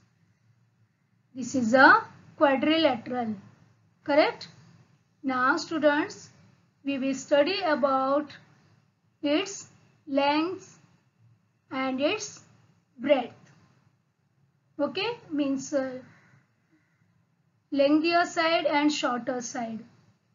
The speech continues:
Now we will fold this paper in the middle and let us watch what will happen. Now I am going to fold this paper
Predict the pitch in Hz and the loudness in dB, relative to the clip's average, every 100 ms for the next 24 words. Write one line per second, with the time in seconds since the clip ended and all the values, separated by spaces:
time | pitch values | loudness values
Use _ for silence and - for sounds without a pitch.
0 | - 254 262 247 269 262 233 - 330 339 | -10 -4 -4 -2 -4 -4 -8 -8 -4 0
1 | 359 403 427 - - _ _ 262 269 - | 2 2 -2 -10 -20 _ _ -10 -8 -8
2 | - - 359 302 320 302 302 339 311 _ | -8 -2 -2 0 4 6 6 2 -6 _
3 | _ _ _ _ - 262 262 254 254 226 | _ _ _ _ -10 -6 -6 -6 -6 -6
4 | 247 330 440 - _ - 269 262 311 - | -4 -6 -8 -16 _ -10 -8 -4 -6 -8
5 | - _ 269 240 269 262 302 285 339 403 | -20 _ -10 -8 -8 -8 -4 0 0 0
6 | 330 277 247 240 247 247 240 - 254 220 | -4 -6 -6 -8 -10 -8 -8 -8 -8 -8
7 | - _ _ _ _ _ _ _ _ 262 | -14 _ _ _ _ _ _ _ _ -10
8 | 247 247 240 240 302 349 339 403 370 359 | -4 -2 -4 0 2 2 -2 -8 -8 -2
9 | 330 320 311 320 - - 285 - 285 294 | 4 4 2 -8 -10 -4 -4 -2 -2 -2